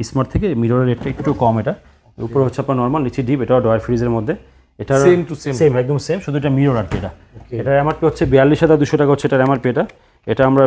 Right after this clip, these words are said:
Speaker 1: বিশ পার্সেন্ট ডিসকাউন্ট দিয়ে রাখতেছি, আহ, সা-, আপনার চৌত্রিশ হাজার টাকা ডিসকাউন্ট দেবে এটা।
Speaker 2: চৌত্রিশ?
Speaker 1: হ্যাঁ। আর এটা হচ্ছে আপনার বিয়াল্লিশ হাজার দুশো টাকা হচ্ছে এমআরপি এটা, দুইশো চল্লিশ লিটার।
Speaker 2: এটা দুইশো চল্লিশ
Speaker 1: মিরর
Speaker 2: লিটার।
Speaker 1: জবা, হ্যাঁ।
Speaker 2: ভাই, লিটারগুলোই তো মডেল না?
Speaker 1: হ্যাঁ, লি-, লিটারগুলো হচ্ছে মডেল, দুইশো চল্লিশ
Speaker 2: ও, ডিপটা
Speaker 1: লিটার
Speaker 2: বড় আছে
Speaker 1: ফিফটি ফিফটি,
Speaker 2: মাশাআল্লাহ।
Speaker 1: ডিপটা মোটামুটি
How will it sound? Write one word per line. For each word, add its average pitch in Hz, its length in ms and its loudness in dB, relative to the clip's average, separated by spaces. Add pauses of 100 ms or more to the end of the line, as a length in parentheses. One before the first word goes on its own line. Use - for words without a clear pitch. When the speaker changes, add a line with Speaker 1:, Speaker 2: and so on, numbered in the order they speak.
Speaker 1:
বিশ 131 140 -2
পার্সেন্ট 131 280 0
ডিসকাউন্ট 131 240 -2
দিয়ে 135 120 0
রাখতেছি, 131 340 -6
আহ, 110 680 0
সা-, - 160 -8 (160)
আপনার 131 300 0
চৌত্রিশ 165 280 2
হাজার 117 160 0
টাকা 104 180 -2
ডিসকাউন্ট 107 260 -4
দেবে 95 140 2
এটা। 92 40 6
Speaker 2:
চৌত্রিশ? 131 280 -4 (140)
Speaker 1:
হ্যাঁ। 90 140 -6 (420)
আর 95 80 -6 (100)
এটা 143 200 2
হচ্ছে 156 220 0
আপনার 165 240 -2
বিয়াল্লিশ 131 360 2
হাজার 156 200 2
দুশো 143 220 -4
টাকা 135 140 2
হচ্ছে 131 220 -6
এমআরপি 135 280 -4
এটা, 131 120 -4
দুইশো 123 220 -4
চল্লিশ 151 300 0
লিটার। 147 180 0
Speaker 2:
এটা 143 160 -4
দুইশো 147 200 -2
চল্লিশ 151 160 4
Speaker 1:
মিরর 160 140 4
Speaker 2:
লিটার। 147 160 4
Speaker 1:
জবা, 127 200 4
হ্যাঁ। 95 120 -6 (160)
Speaker 2:
ভাই, 160 160 -4
লিটারগুলোই 208 420 2
তো - 20 0 (100)
মডেল 120 240 -2
না? 190 140 -2
Speaker 1:
হ্যাঁ, 135 180 2
লি-, 131 200 -2
লিটারগুলো 151 360 2
হচ্ছে 151 240 -2
মডেল, 156 180 0
দুইশো 143 140 -4
চল্লিশ 151 260 0
Speaker 2:
ও, - 20 -2
ডিপটা - 120 -2
Speaker 1:
লিটার 156 140 2
Speaker 2:
বড় 156 100 2
আছে 151 100 2
Speaker 1:
ফিফটি 123 140 -4
ফিফটি, - 100 -6
Speaker 2:
মাশাআল্লাহ। 131 80 -2
Speaker 1:
ডিপটা 143 200 0
মোটামুটি 135 260 -2